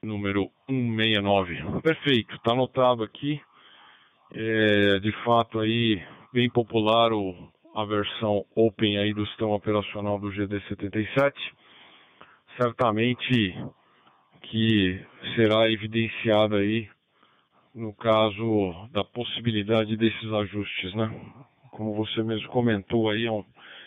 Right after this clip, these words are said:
ela é um pouco limitada, mas ainda assim, como Open,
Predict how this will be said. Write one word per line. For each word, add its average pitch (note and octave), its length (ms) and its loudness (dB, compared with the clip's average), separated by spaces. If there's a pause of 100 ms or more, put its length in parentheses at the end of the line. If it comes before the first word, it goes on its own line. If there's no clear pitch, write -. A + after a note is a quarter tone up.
(120)
ela G#2 140 -2
é G#2+ 40 4
um G#2 60 2
pouco A2 320 -2
limitada, A#2 640 0 (880)
mas A2 500 2 (1080)
ainda A#2+ 340 2
assim, A#2 300 0
como A#2 480 4
Open, B2 360 0